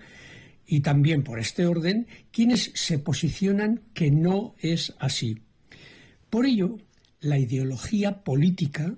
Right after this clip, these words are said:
está enormemente relacionada con estas posiciones. Algo estamos haciendo mal. No estamos acertando en este siglo veintiuno en nuestras familias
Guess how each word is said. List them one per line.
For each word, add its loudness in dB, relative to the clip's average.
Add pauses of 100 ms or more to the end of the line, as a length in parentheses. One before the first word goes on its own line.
está -4
enormemente 2
relacionada 0
con -2
estas -2
posiciones. -2 (880)
Algo 2
estamos 0
haciendo 0
mal. -4 (920)
No 2
estamos 2
acertando -2 (320)
en 2
este 0
siglo 2
veintiuno 2
en 4
nuestras 0
familias 0